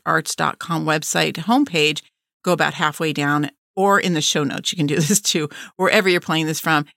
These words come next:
and you'll find links to the Buy Me a Coffee and PayPal pages where you can donate just once, or if you want to do it ongoing, there's a monthly option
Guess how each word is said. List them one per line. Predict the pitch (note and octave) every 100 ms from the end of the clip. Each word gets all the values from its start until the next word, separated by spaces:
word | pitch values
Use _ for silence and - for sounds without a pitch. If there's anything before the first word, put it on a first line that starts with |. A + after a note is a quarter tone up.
| -
and | F3
you'll | F3+
find | E3+ D3+ D3+
links | D3 - -
to | D#3+ D3
the | D3 D3
Buy | C#3+ C#3 D3+
Me | D#3+
a | D3+
Coffee | - G3+ A3+ A3+ G#3+
and | D#3+ D#3 C#3+
PayPal | E3 D#3+ D#3+ D3
pages | - F#3+ F3 F3 E3+ _ _ _
where | F#3
you | F#3 F3+
can | - E3+
donate | D#3+ D3+ D#3 D3+ -
just | D3+ -
once, | E4 F4 D#4+
or | A3
if | G#3
you | D#3
want | D3+ D3+
to | -
do | D3 D#3
it | -
ongoing, | D3+ D3+ D#3 D3+ D#3
there's | D3+ D3+
a | D3
monthly | D3 D3+ D3+ -
option | C3+ C3 -